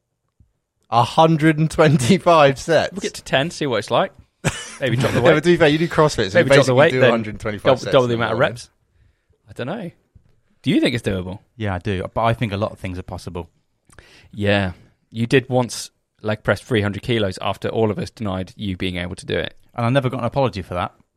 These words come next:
Speaker 1: I still don't believe it.
Speaker 3: If
Speaker 2: The form wasn't there.
Speaker 3: <laughs> What do you mean? I did
Speaker 2: Go
Speaker 3: five
Speaker 2: on,
Speaker 3: reps.
Speaker 2: mate.
Speaker 3: Shut up, you dickhead.
Speaker 2: <laughs> What exercises would you use then? Would you just use leg press?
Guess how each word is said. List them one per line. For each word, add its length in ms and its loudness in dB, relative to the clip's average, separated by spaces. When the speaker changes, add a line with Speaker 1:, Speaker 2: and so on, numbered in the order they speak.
Speaker 1:
I 80 -8
still 180 -10
don't 180 -12
believe 200 -14
it. 120 -16
Speaker 3:
If 180 -4
Speaker 2:
The 80 0
form 280 6
wasn't 240 4
there. 320 -4
Speaker 3:
<laughs> 80 -20
What 180 4
do 100 2
you 80 4
mean? 220 2
I 40 0
did 140 -2
Speaker 2:
Go 80 -8
Speaker 3:
five 240 4
Speaker 2:
on, 100 2
Speaker 3:
reps. 140 0
Speaker 2:
mate. 240 -6
Speaker 3:
Shut 260 0
up, 220 2
you 100 -4
dickhead. 1900 0
Speaker 2:
<laughs> 20 -20
What 160 4
exercises 540 2
would 120 -2
you 140 4
use 140 2
then? 120 2
Would 120 -6
you 100 -2
just 200 0
use 200 -2
leg 180 0
press? 320 -12